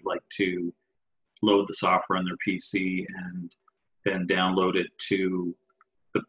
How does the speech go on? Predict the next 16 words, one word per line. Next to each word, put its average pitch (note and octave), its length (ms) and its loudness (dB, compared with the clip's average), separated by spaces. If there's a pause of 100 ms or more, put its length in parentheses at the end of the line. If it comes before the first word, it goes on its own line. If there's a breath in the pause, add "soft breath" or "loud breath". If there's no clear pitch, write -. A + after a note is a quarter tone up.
P - 140 -4
C F#2+ 300 -4
to F2 80 -2
have F#2+ 280 -6
the F#2 60 -8
document F#2 500 -2
on G2 140 0
the, G2 80 -6 (320)
on G2 100 -8
the F#2 60 -12
computer, F#2 340 -2
the F2+ 140 -8
test - 240 -2
on F#2+ 80 -4
the F2 60 -12
computer, F#2 360 -2